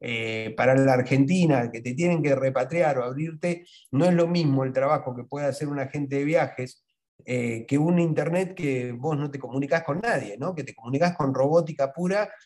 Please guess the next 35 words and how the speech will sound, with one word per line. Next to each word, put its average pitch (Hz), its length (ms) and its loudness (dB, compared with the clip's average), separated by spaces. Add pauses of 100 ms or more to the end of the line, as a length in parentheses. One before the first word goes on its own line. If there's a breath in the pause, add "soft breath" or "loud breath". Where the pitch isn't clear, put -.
y 131 100 -2
no 185 140 0
te 165 100 0
resuelven 147 580 -4
el 107 120 -14
problema. 92 420 -12 (560 soft breath)
Entonces, 131 680 2
ahí 180 240 4
está 170 180 4
la 165 80 6
diferencia. 143 720 2 (320 soft breath)
Y 165 300 4
se 160 120 2
dieron 196 320 6
cuenta 202 300 2
que 175 80 2
el 156 80 4
valor 190 420 4
es - 180 -4
el 175 120 -2
mismo, 131 500 -4
que 139 120 -4
ese 147 160 -6
es 135 100 -4
el 147 120 0
otro, 131 520 0
el 131 180 -6
otro 156 260 -2
tema, 165 220 -2
el 151 80 2
otro 170 240 2
mito 185 380 -2
que 143 100 -6
se - 160 -12
cayó, 131 520 -2